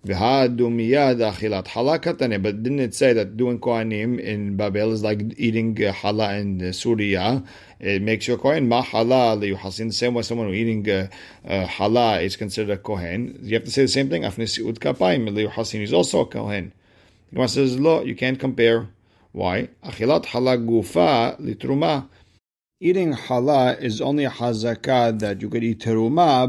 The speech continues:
but not that you're Kohen in regards to lineage. Because kasavar, because the Tana of the Braita holds, hala bezman hazeh is only the Rabbanan,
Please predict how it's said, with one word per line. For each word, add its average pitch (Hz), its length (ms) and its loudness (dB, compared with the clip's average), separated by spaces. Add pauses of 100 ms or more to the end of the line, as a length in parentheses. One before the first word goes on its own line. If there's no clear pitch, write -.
but 113 180 0
not 123 580 2 (480)
that 110 100 0
you're 110 160 2
Kohen 113 540 0
in 104 120 -2
regards 113 360 2
to 104 100 -6
lineage. 104 720 -2 (380)
Because 110 320 -2
kasavar, 123 960 2
because 107 260 -4
the 98 60 -8
Tana 110 220 -6
of 117 60 -4
the 113 120 0
Braita 110 320 -2
holds, 127 300 2
hala 123 380 0
bezman 123 340 0
hazeh 135 220 4
is 131 100 2
only 135 160 2
the 127 140 2
Rabbanan, 127 560 2